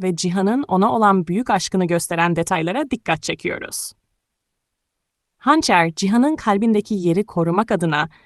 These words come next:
her türlü zorluğa göğüs germeye devam ederken, Canan ve Hançer'in ayrılmaması gerektiğine dair inancımızı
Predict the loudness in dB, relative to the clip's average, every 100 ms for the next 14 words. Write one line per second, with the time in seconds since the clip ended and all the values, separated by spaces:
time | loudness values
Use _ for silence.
0 | _ -6 -2 0 0 0 0 2 2 4
1 | 2 2 0 -2 0 0 2 2 0 2
2 | 2 2 2 0 0 -2 -4 -2 2 4
3 | 4 4 2 0 0 0 2 0 -2 0
4 | 0 2 2 2 2 0 -4 -4 -6 -4
5 | -2 0 2 0 0 -4 -4 -2 -2 -2
6 | -4 -4 -6 -6